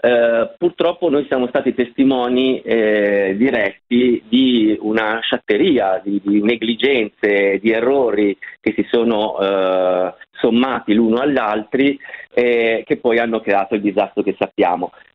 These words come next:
Se vogliamo elencarli, eh, ovviamente partiamo dal mancato isolamento dei casi sintomatici in assenza dei tamponi.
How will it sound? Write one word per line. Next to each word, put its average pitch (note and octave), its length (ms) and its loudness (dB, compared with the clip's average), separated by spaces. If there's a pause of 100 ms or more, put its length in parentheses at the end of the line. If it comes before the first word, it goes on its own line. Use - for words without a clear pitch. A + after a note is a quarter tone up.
(180)
Se C#3+ 100 2
vogliamo D3 360 2
elencarli, D3 800 0 (100)
eh, G#2 240 0
ovviamente B2+ 680 0
partiamo A#2 480 -2
dal A2 160 0
mancato A#2 480 -2
isolamento A2 720 0
dei G#2 240 0
casi A2 400 -2
sintomatici A2+ 800 -2
in A#2+ 80 2
assenza G2 460 -2
dei G2 140 -2
tamponi. C3 720 0